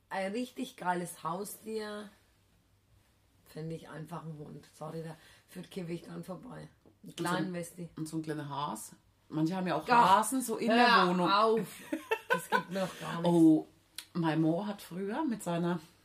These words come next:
Speaker 2: Verflossenen ein Meerschweinchen im Haus gehabt. Aber das war so gezüchtet, dass es hinten einen kleinen Kotbeutel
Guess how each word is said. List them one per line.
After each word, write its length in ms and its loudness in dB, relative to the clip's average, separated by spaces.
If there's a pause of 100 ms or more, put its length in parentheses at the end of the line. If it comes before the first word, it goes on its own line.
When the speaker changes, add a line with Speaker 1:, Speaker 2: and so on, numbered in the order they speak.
(640)
Speaker 2:
Verflossenen 720 -6 (960)
ein 180 -2
Meerschweinchen 680 -4
im 200 -6
Haus 320 -6
gehabt. 340 -12 (480)
Aber 340 -4
das 300 -14
war 80 -6
so 160 -10
gezüchtet, 720 -10 (920)
dass 140 -14
es 140 -12
hinten 560 -6 (400)
einen 120 -6
kleinen 400 -4
Kotbeutel 1200 -10